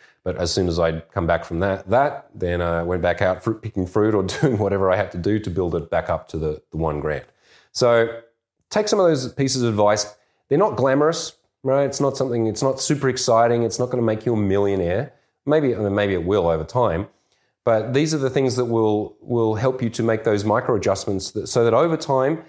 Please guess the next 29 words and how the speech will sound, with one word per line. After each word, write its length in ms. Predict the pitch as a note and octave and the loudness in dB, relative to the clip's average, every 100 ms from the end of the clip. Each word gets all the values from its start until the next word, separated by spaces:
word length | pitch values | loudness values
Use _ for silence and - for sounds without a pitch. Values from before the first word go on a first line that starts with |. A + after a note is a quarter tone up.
| _ _ | _ _
you 80 | C3 | -4
start 320 | B2+ D3+ D3 | 0 2 2
to 40 | C3+ | 0
become 480 | B2+ C3 A#2 A2+ - - A2 A2+ - | -2 0 0 0 -6 -16 -16 -16 -14
a 100 | - | -4
person 320 | B2+ A2+ A#2 | 0 0 0
who 100 | A2+ | 0
actually 420 | A2+ A2 - G2+ | 0 -4 -2 -4
has 360 | E2+ F#2 F2 E2 - | 0 0 -2 -6 -8
wealth 280 | E2 D#2 - | -2 -2 -2
mindsets, 440 | D#2 D2 - D2+ | -4 -4 -4 -6
because 260 | - F#2+ G#2 | -6 -2 2
they, 320 | G#2+ G#2 G#2 G#2+ | 2 2 -2 -6
wealth 360 | A2 A#2 C#3 C3 | 0 2 2 2
mindset 360 | A2+ G#2 G#2+ | 0 0 0
incl-, 340 | F#2+ F#2 G2+ F2+ | -2 -4 -8 -6
includes 680 | F#2 - G2 F#2+ F#2+ E2 - _ _ _ | -6 -2 0 2 0 -4 -12 _ _ _
understanding 640 | G#2 G2 F2+ - F2+ F2 F2 | -2 0 0 0 0 0 -2
how, 460 | D#2 F2+ F2 E2 - | -2 -2 0 0 0
how 120 | F2 | -2
you 120 | E2 | -2
spend 320 | D#2+ - D#2 | -4 -4 -4
your 80 | D2+ | -4
money. 240 | D2 C#2+ C#2+ | -6 -8 -8
It's, 220 | F#2 - - | -10 -10 -10
it's 200 | F2 - | -12 -4
the 100 | F#2 | -2
understanding 640 | F#2 E2 - G2+ G2+ F#2 | 0 -2 0 0 2 0
of 160 | E2 | -2